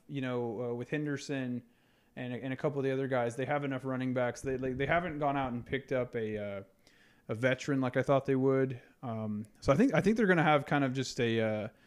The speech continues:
running back by committee, but, but they seem like they're productive guys that are, that are behind Cam Akers. Uh, really stinks that this, you know, young Cam, I mean, he was looking great,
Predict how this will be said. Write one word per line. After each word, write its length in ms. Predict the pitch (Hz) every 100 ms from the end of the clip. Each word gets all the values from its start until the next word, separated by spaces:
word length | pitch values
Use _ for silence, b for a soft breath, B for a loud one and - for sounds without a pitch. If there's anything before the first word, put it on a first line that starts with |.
| b b -
running 200 | 143 160
back 200 | 147 135
by 100 | 143
committee, 460 | 135 135 135 139 151
but, 260 | 135 -
but 100 | 131
they 80 | 123
seem 240 | - 208
like 140 | 240 170
they're 140 | 147
productive 680 | 131 131 123 127 - 143 123
guys 480 | 123 113 113 127 139
that 120 | 120
are, 160 | 113 110 120
that 120 | 127
are 60 | 117
behind 380 | 113 131 131
Cam 280 | 135 143 139
Akers. 480 | 139 139 143 135 - b b b b b
Uh, 360 | 131 120 117 117 -
really 220 | 294 208
stinks 400 | - 208 151 -
that 180 | 131 123
this, 260 | 120 - -
you 100 | 139
know, 140 | 123
young 280 | 131 151 147
Cam, 280 | 139 143 135
I 180 | 131 127
mean, 220 | 123 113
he 120 | 143
was 160 | 196 156
looking 260 | 135 117
great, 380 | 120 143 143 139